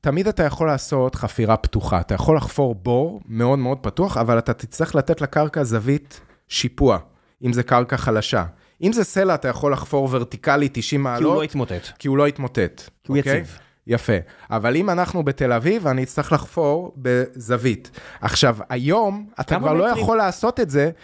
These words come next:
Speaker 1: כי
Speaker 2: כי יש
Speaker 1: הזווית
Speaker 2: בניינים
Speaker 1: הזאת תגיע לבניינים ליד, אז אתה חייב לעשות קיר דיפון.
Speaker 2: הבנתי.
Speaker 1: כן.
Speaker 2: כ-, כמה מטרים ב-, אה, פה באזור תל אביב עד עזה זה חול עד שמגיעים לסלע?
Speaker 1: שאלה מצוינת. אה, כמה עשרות מטרים, זה
Speaker 2: עשרות
Speaker 1: משתנה.
Speaker 2: מטרים?
Speaker 1: כן.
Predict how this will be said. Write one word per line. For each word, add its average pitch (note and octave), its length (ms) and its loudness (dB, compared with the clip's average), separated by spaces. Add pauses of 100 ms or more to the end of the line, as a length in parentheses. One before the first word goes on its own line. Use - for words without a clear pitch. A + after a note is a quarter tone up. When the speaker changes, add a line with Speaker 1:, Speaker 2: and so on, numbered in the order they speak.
(200)
Speaker 1:
כי D#3+ 220 8 (180)
Speaker 2:
כי C#3+ 100 -2
יש C#3 100 2
Speaker 1:
הזווית D#3+ 140 2
Speaker 2:
בניינים - 240 2
Speaker 1:
הזאת A#3+ 220 0
תגיע A#3 260 2
לבניינים D#3+ 480 2
ליד, F3+ 200 2
אז C3 80 -6
אתה C#3+ 120 -4
חייב D#3 480 0
לעשות E3+ 320 0
קיר D#3+ 200 0
דיפון. B2 440 0 (240)
Speaker 2:
הבנתי. G2+ 400 2 (180)
Speaker 1:
כן. G2+ 280 2
Speaker 2:
כ-, - 40 -10
כמה G#3+ 220 2
מטרים G3 500 0
ב-, E3+ 40 0
אה, D3 960 2 (240)
פה D3+ 140 0
באזור C3+ 320 0
תל C3+ 140 0
אביב C3 300 2
עד B2+ 220 -2
עזה C#3 400 2
זה A#2+ 160 -2
חול C#3+ 280 2
עד C3+ 100 0
שמגיעים C3 340 0
לסלע? D#3+ 300 -2 (540)
Speaker 1:
שאלה B2 340 0
מצוינת. A#2 920 0
אה, A2 240 2
כמה D#3+ 260 2
עשרות C3 360 0
מטרים, C3 380 0
זה D3+ 240 0
Speaker 2:
עשרות G3+ 140 2
Speaker 1:
משתנה. - 300 0
Speaker 2:
מטרים? B3 220 -2
Speaker 1:
כן. A2 240 2